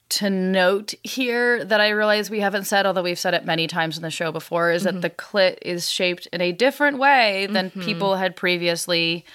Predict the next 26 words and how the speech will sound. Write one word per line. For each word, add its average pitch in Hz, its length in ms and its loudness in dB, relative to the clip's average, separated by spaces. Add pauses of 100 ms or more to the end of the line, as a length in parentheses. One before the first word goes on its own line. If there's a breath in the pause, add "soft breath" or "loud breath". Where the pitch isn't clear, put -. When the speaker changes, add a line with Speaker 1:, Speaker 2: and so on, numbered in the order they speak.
(180 loud breath)
Speaker 2:
Right. 151 300 -2 (220)
Speaker 1:
thought, 214 440 6
and 185 140 -4
that 185 140 -2
the 185 100 2 (160)
external 254 640 2
head 220 200 4
of 202 120 0
your 190 160 0
clit 196 400 0
is, 180 200 -6
like, 175 160 0
literally 214 580 2
the 190 120 0
tip 185 240 -4
of 175 140 -2
the 165 120 -2
iceberg. 185 600 0
And 175 100 -2
when 175 140 0
we 180 60 0
Speaker 2:
Right. 170 80 -2
Speaker 1:
refer 208 340 0
to 208 140 -4
a 180 80 2
G-spot 165 720 0